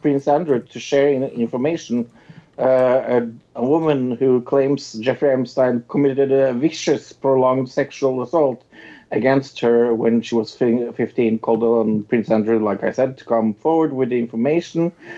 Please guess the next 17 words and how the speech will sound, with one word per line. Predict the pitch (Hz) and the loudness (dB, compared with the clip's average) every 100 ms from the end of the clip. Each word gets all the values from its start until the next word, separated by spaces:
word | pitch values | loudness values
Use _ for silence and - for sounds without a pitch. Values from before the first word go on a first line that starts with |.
| - - | -20 -6
about | - - 139 139 | -2 2 2 0
the | |
convicted | 117 135 127 135 - 131 117 - | -4 -2 0 -2 2 0 0 -8
sex | - 120 - | -6 -4 -4
offender. | 113 113 107 107 104 - - - - | 0 0 0 -2 -2 -6 -20 -20 -6
The | 139 | -2
new | 151 185 | 0 0
accuser, | 175 - 147 139 143 139 139 131 | -2 -2 -2 -2 -2 0 0 0
who, | 139 139 135 139 - _ - | 0 0 0 -2 -6 _ -4
uh, | 127 127 - 135 131 120 | 0 0 0 -2 -4 -4
identifies | 135 139 147 139 135 143 123 - - | -2 0 -2 -8 -4 -2 -2 -4 -6
her, | 123 120 123 | -4 -4 -4
herself | - 113 117 117 - 143 135 135 | -2 2 2 0 0 0 0 -2
as | 127 107 104 | -2 -2 -4
Jane | 101 - 135 151 160 143 | -6 0 2 2 0 0
Doe, | 139 131 143 160 | 2 2 2 0
fifteen, | - 120 - - 135 160 214 | -4 -8 -8 -6 -2 -2 -4